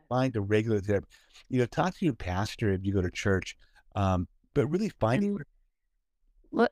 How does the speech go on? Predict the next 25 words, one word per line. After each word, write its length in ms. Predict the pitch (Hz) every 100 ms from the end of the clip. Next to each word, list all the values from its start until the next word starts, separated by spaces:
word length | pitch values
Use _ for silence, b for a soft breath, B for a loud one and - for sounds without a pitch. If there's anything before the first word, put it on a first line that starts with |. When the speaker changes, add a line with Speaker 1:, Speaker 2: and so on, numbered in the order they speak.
| -
Speaker 2:
I 120 | 208
was 100 | 202
gonna 200 | 226 202
say, 160 | 233 190
let 260 | 185 196
yourself 460 | 233 233 277 240 - -
feel 420 | 185 190 190 170 - _ _ _
all 200 | 180 175
the 120 | 180 170
range 280 | 165 170
of 100 | 165
emotions, 720 | 156 147 156 214 139 131 151 -
'cause 340 | 143 147 175
you 100 | 160
have 120 | 165 175
Speaker 1:
Absolutely. 140 | 185
Speaker 2:
to 80 | 165
really 420 | 175 196 220 220
feel 520 | 202 - 180 165 175
it 280 | 233 285 285 - _ _ _ _
in 120 | 180 185
order 280 | 175 165 165
to 160 | 170
move 380 | 160 156 156 143
forward. 680 | - 160 151 139 139 135